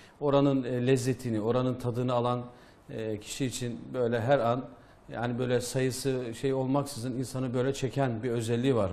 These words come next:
bu, e, Kabe'nin, Mekke'nin, Medine'nin. Allah'ım inşallah oralardan en güzel şekilde istifade edebilmeyi bizlere nasip eylesin. Çok güzel geçti, çok bereketli geçti.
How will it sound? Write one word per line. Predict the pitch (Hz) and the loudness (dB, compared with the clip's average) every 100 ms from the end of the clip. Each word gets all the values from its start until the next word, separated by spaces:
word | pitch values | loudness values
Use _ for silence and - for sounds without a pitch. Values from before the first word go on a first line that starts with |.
| 101 | -2
bu, | 107 98 92 98 | -2 -4 -6 -8
e, | - | -2
Kabe'nin, | 110 110 104 98 98 - - - - - | 0 2 0 -2 -6 -12 -20 -20 -20 -16
Mekke'nin, | 107 113 113 113 107 | -8 -6 -6 -4 -2
Medine'nin. | 104 104 110 98 104 110 - - - | -2 -4 -2 -4 -4 -8 -18 -20 -12
Allah'ım | 139 139 131 | -6 -4 -4
inşallah | 135 - 127 120 | -4 -2 -2 0
oralardan | 123 123 120 107 120 | 0 0 0 -2 -4
en | 120 120 | -6 -6
güzel | 120 | -6
şekilde | 113 - 101 101 117 | -8 -8 -10 -8 -6
istifade | - - 107 117 110 113 | -8 -12 -2 0 0 -2
edebilmeyi | 107 104 107 135 | -4 -4 -4 -4
bizlere | 113 127 123 | -4 -4 -4
nasip | 120 - 127 | -6 -6 -6
eylesin. | 104 107 | -6 -2
Çok | 208 180 | -2 0
güzel | 170 185 | 2 4
geçti, | 147 113 120 | 4 2 -2
çok | 175 160 | -4 0
bereketli | 143 156 147 147 147 | 4 4 4 0 0
geçti. | 131 101 - 98 | -2 -4 -4 -10